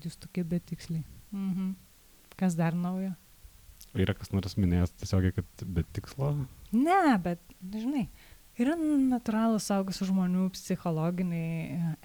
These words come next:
Speaker 1: etapai, uždaviniai ir vaikų perėjimas yra vienas iš jų. Ir jeigu nevykdo žmogus tų tipinių uždavinių, jam pačiam dažniausiai, jeigu jis toks nesusivokęs ir nesąmoningai tas kažkodėl nevyksta,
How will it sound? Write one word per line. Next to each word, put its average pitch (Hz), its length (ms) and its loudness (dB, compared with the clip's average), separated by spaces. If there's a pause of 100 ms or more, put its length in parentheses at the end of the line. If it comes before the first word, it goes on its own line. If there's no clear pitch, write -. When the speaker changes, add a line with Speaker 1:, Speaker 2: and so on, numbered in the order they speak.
Speaker 1:
etapai, 151 640 -6
uždaviniai 165 880 -4
ir 160 100 -6
vaikų 160 400 -8
perėjimas 160 640 0
yra 165 100 0
vienas 156 380 -2
iš 196 160 -4
jų. 294 140 -4 (1120)
Ir 202 100 -6
jeigu 190 180 -2
nevykdo 180 460 0
žmogus 175 480 0
tų 190 340 0
tipinių 185 380 0
uždavinių, 170 560 0
jam 175 160 0
pačiam 165 340 -4
dažniausiai, 165 520 -4
jeigu 165 180 -2
jis 151 140 -8 (420)
toks - 180 -6
nesusivokęs 165 840 -2
ir 175 60 -2
nesąmoningai 160 760 -2 (160)
tas 165 240 -6
kažkodėl 170 580 -2
nevyksta, 175 640 0